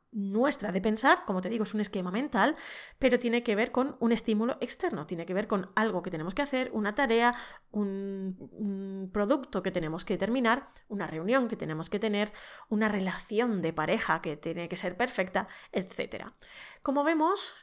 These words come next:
eh, este esquema mental es algo que venimos,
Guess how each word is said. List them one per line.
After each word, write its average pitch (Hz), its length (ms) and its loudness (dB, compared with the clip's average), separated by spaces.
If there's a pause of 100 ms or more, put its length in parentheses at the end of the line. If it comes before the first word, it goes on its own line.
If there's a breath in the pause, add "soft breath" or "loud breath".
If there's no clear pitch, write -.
(100)
eh, 208 460 -2
este - 580 0
esquema 254 420 -2
mental 208 580 2
es 233 260 -2
algo 254 260 0
que 226 380 -2
venimos, 226 800 -2